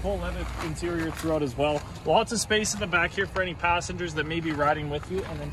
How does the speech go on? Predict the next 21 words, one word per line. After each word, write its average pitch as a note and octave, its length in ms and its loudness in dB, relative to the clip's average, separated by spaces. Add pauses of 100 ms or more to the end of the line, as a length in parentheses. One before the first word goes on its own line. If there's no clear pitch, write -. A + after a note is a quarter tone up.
coming B3+ 180 -6
over A#3 220 -10
onto G3+ 280 -6
the - 100 -10
very F3+ 200 -8
back F#3+ 320 -4
here, G3 100 -6
we E3 100 -6
do G3+ 160 -8
have F#3+ 220 -8
rear G3+ 180 -4
parking F#3+ 400 -6
sensors, F#3+ 440 -10
which E3+ 180 -6
work F#3 220 -4
in A3 80 -8
conjunction F#3+ 500 -8
with F#3 120 -6
your F3+ 100 -8
backup D#3 380 -6
camera E3+ 260 -4